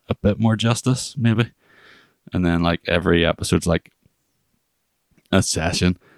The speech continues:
And that, that's one thing that was interesting that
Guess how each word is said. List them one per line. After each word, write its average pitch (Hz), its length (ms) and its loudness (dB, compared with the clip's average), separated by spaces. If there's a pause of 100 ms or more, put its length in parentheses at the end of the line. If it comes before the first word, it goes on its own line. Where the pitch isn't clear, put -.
(580)
And 92 160 2
that, 98 160 6
that's 113 180 4
one 117 180 6
thing 90 260 2
that 78 140 -2
was - 140 -8
interesting 85 460 -6
that 87 180 0